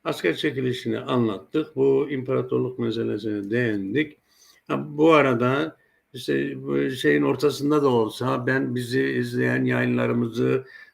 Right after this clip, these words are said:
e, yorumlayan, e, Yılmaz Sümer Bey başta olmak üzere Sümer Press, e, Seçkin yirmi iki, Ali Yılmaz Baldrancı, Harun Adıgüzel, Ali Hakan Doğanuz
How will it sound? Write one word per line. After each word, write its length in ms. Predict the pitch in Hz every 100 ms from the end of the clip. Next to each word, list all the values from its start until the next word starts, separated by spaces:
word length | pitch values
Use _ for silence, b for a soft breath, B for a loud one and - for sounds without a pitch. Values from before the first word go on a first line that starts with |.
| -
e, 80 | 120
yorumlayan, 1040 | 120 113 117 127 127 120 117 117 135 139 _ b b b b _
e, 140 | 123 117 117
Yılmaz 500 | 120 123 131 131 117
Sümer 500 | - 123 127 120 117
Bey 320 | 120 117 120
başta 320 | 123 113 - 117
olmak 360 | 113 123 117
üzere 320 | 117 113 120
Sümer 380 | 117 120 123 120 - -
Press, 480 | 117 117 - - 120
e, 680 | 117 117 117 117 117 113
Seçkin 480 | - 123 120 - 117
yirmi 340 | 113 113 113 113
iki, 260 | - 123
Ali 180 | 120 120
Yılmaz 480 | 117 113 113 - 113
Baldrancı, 680 | 113 113 113 113 107 120 131 B B B B -
Harun 360 | 127 123 120
Adıgüzel, 680 | 127 120 123 120 113 120 123 127
Ali 200 | 123 123
Hakan 580 | 120 123 - 120 113
Doğanuz 560 | 117 123 120 117 123